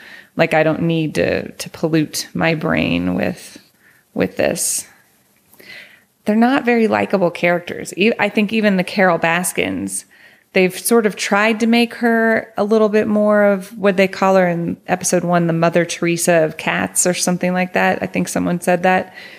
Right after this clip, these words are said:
But even sh-, you can tell even she has a little bit of a screw loose. And they, they alleged at the end of the second episode that there was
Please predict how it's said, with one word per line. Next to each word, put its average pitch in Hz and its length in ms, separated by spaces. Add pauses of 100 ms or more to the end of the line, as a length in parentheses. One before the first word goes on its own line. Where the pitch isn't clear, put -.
(540)
But 202 320
even 233 360
sh-, 185 160
you 214 140
can 208 160
tell 254 300
even 170 260
she 160 380
has 156 560
a 170 120
little 165 220
bit 160 160
of 151 80
a 151 80
screw 165 380
loose. 151 360
And 143 680
they, 165 500
they 165 640 (720)
alleged 180 640
at 160 120
the 165 120
end 165 220
of 156 140
the 156 60
second - 400
episode - 680 (440)
that 165 180
there 165 180
was 156 460